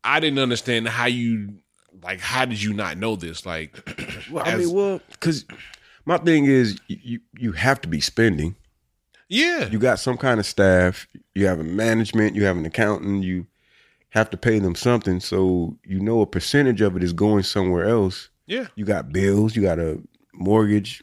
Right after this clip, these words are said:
Speaker 2: more than likely. And, and, you know, you might have bought a crib. You know, your wife needs shit.
Speaker 1: Yeah.
Speaker 2: It just seemed like you would peek in and be like, "All right, this is where I'm at, so I know what not to do."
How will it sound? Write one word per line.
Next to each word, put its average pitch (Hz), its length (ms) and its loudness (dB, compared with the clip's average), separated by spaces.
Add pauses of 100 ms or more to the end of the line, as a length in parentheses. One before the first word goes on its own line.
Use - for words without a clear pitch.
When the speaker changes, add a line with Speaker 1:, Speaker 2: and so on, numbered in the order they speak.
Speaker 2:
more 101 140 4
than 95 140 2
likely. 95 480 0
And, 98 260 0
and, 180 100 -2
you 185 220 -4
know, 87 220 -4
you 120 100 -4
might 90 180 0
have - 80 -6
bought 78 140 0
a 78 40 -6
crib. 85 300 -2 (720)
You 104 80 -12
know, 95 120 -10
your 87 180 -10
wife 101 320 0
needs 104 260 4
shit. 107 380 0 (300)
Speaker 1:
Yeah. 233 260 -2
Speaker 2:
It 117 80 0
just 117 200 -2
seemed 127 180 0
like 107 160 0
you 113 100 0
would 98 160 2
peek 123 240 2
in 113 240 4
and 85 140 0
be 80 60 -2
like, 78 160 -2
"All 107 120 2
right, 85 160 2
this 95 120 -2
is - 60 -6
where 95 140 2
I'm 92 160 2
at, 95 200 0
so 95 100 0
I 87 80 2
know 87 140 0
what 90 200 0
not 92 380 -4
to 101 100 -4
do." 73 240 -6